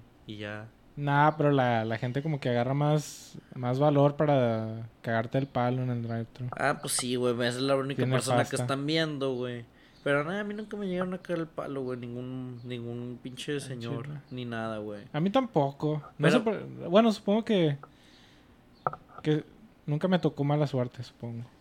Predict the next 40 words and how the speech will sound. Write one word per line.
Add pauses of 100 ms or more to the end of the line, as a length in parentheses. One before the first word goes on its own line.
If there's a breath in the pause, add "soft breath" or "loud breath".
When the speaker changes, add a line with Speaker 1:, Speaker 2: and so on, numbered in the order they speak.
Speaker 2:
en
Speaker 1:
Mm.
Speaker 2:
esos
tres
meses.
Speaker 1:
Nah,
y
pues
si
alguien
se
ponía
mamón,
güey,
pues
nomás,
"Ay,
déjale
hablar
al
manager",
y
ya. (280)
Y
pues
la
maña-,
la
manager
siempre
se
ponía
a
nuestro
lado,
güey.
O
sea,
no
tenía,